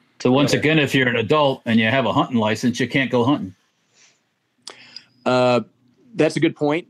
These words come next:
Speaker 3: There's, there's
Speaker 1: <laughs>
Speaker 3: some provisions in there about, uh, hunting license training after sixteen hours of training.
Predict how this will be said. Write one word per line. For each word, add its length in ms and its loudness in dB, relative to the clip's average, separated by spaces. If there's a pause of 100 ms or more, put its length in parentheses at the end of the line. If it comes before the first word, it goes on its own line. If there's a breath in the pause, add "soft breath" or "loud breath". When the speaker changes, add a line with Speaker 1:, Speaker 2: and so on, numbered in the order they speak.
Speaker 3:
There's, 440 -2
there's 220 0
Speaker 1:
<laughs> 80 -6
Speaker 3:
some 140 -4
provisions 540 -2
in 140 -4
there 180 -2
about, 460 -4 (100)
uh, 220 -8
hunting 480 -10
license 580 -10
training 460 -10
after 240 -14
sixteen 520 -14
hours 500 -4
of 200 -10
training. 600 -8